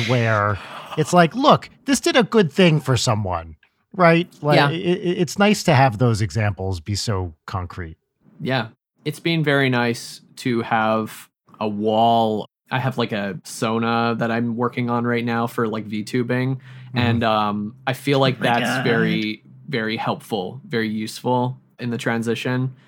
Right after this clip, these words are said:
Speaker 2: And I know a, a bunch of other trans people have also used VTubing as, like, a way of, I don't wanna say it's like a mask,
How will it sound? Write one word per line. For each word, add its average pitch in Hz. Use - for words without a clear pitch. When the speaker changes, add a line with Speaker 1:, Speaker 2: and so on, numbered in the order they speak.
Speaker 2:
And 123
I 127
know 139
a, 123
a 127
bunch 131
of 127
other 120
trans 113
people 110
have 113
also 110
used 120
VTubing 127
as, 123
like, 127
a 123
way 120
of, 120
I 208
don't 226
wanna 226
say 175
it's 156
like 127
a 110
mask, 107